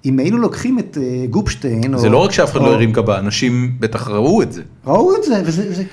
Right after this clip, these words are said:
Speaker 1: וכן.
Speaker 2: אה, אני, אני רוצה
Speaker 1: למה?
Speaker 2: להגיד לך משהו.
Speaker 1: למה? כי המרחב הציבורי, וזה מה ש-, משם הגענו לזה. המרחב הציבורי שייך לתודעה מאוד, מאוד
Speaker 2: לא, לא,
Speaker 1: מסוימת.
Speaker 2: לא, לא, לא, לא, לא. אני, אני רוצה להגיד
Speaker 1: זה
Speaker 2: לך,
Speaker 1: טבעי.
Speaker 2: אני, אני,
Speaker 1: טבעי,
Speaker 2: דווקא בגלל
Speaker 1: טבעי שאני אהיה על שולחן המנ-, המ-, המנתחים שלך,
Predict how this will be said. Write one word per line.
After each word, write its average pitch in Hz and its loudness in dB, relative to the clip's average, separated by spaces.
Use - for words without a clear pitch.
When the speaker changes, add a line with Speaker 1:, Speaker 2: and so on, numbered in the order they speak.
Speaker 1:
וכן. 165 -2
Speaker 2:
אה, 127 4
אני, 147 2
אני 196 6
רוצה 185 6
Speaker 1:
למה? 180 8
Speaker 2:
להגיד 165 6
לך 170 2
משהו. 180 4
Speaker 1:
למה? 147 4
כי 151 -2
המרחב 156 -2
הציבורי, 190 -2
וזה 147 -6
מה 190 -4
ש-, 190 -10
משם 165 -6
הגענו 175 -4
לזה. 104 -8
המרחב 143 -4
הציבורי 147 -4
שייך 117 -6
לתודעה 113 -6
מאוד, 110 -6
מאוד 101 -10
Speaker 2:
לא, 98 -12
לא, 101 -10
Speaker 1:
מסוימת. 123 2
Speaker 2:
לא, - 6
לא, 123 4
לא, 117 6
לא, 107 2
לא. 104 2
אני, 143 0
אני 156 4
רוצה 180 2
להגיד 151 4
Speaker 1:
זה 220 6
Speaker 2:
לך, 165 6
Speaker 1:
טבעי. 247 4
Speaker 2:
אני, 165 2
אני, 147 0
Speaker 1:
טבעי, 180 2
Speaker 2:
דווקא 254 6
בגלל 143 4
Speaker 1:
טבעי 233 0
שאני 175 0
אהיה 165 0
על 143 -4
שולחן 139 -6
המנ-, 139 -6
המ-, 123 -4
המנתחים 117 -6
שלך, 117 -6